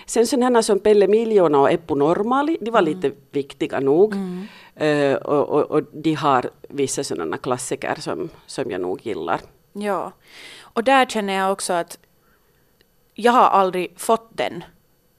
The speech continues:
Speaker 2: uppfostran. Jag har aldrig lärt mig finsk kultur via popkultur eller musik och så här. Så det är ju, det var ju jättelänge som jag för det första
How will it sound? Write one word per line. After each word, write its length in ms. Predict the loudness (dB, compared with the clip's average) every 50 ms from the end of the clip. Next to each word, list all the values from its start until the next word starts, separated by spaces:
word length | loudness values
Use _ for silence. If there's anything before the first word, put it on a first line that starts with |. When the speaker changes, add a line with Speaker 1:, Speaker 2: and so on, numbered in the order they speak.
| _ -10
Speaker 2:
uppfostran. 680 | -8 -8 -8 -10 -12 -10 -10 -10 -10 -8 -8 -8 -4
Jag 100 | -2 0
har 60 | 2 4
aldrig 440 | 4 4 2 0 -2 -4 -4 -6 _ _ _ _ _ _ _ _ _ -4
lärt 460 | 0 2 4 4 2 0 -2 -8 -8
mig 400 | -6 -4 -4 -4 -4 -6 -8 _ _ _ _ _ _ _ _ _ _ _ _
finsk 480 | -14 -8 -6 -6 -4 -6 -8 -10 -10 -6
kultur 480 | -4 -4 -4 -2 -4 -2 -2 -2 -4 -4
via 340 | -6 -6 -4 0 0 -2 -2 -4 _ _ _ _ _ _ 0
popkultur 640 | 0 0 0 0 -6 -6 -6 -4 -4 -2 -2 -2 -2
eller 240 | -2 -4 -2 -4 -4
musik 480 | -6 -6 -8 -8 -8 -8 -10 -10 -12 -12 -18 -20 _ _
och 100 | -10 -8
så 60 | -8 -8
här. 300 | -6 -2 -2 0 0 -2 -4 _ _ _ _ _ _ _ -20 -20 -20 -20 -20 -18 -10
Så 160 | -8 -4 0
det 120 | 2 4 4
är 80 | 4 4
ju, 280 | 6 6 6 6 4 2 _ _ -6
det 140 | -4 -2 0
var 80 | 0
ju 100 | 0 2 2
jättelänge 500 | 2 2 2 2 2 2 2 2 0 0
som 360 | 2 2 2 2 0 -4 -8 -12 _ _ _ _ _ _ _ _ _ _ _ _ _
jag 120 | -2 -2 0
för 100 | 0 0
det 60 | 0
första 520 | 4 4 4 4 4 2 2 2 2 2